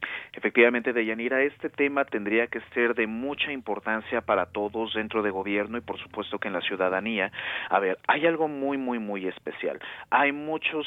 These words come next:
eh, analistas o que se hacen llamar analistas que incluso están hablando de una especie de golpe de Estado blando y que esto es un atentado contra los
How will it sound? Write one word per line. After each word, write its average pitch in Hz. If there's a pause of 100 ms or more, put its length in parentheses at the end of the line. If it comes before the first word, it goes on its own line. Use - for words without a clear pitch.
(140)
eh, 101 (500)
analistas 110
o 95
que 101
se 120
hacen 117
llamar 101
analistas 98
que -
incluso 120
están 123
hablando 107
de 110
una 110
especie -
de 95
golpe 113
de 82
Estado 104 (360)
blando 120
y 104
que 107
esto 113
es -
un 117
atentado 113
contra 104 (240)
los 110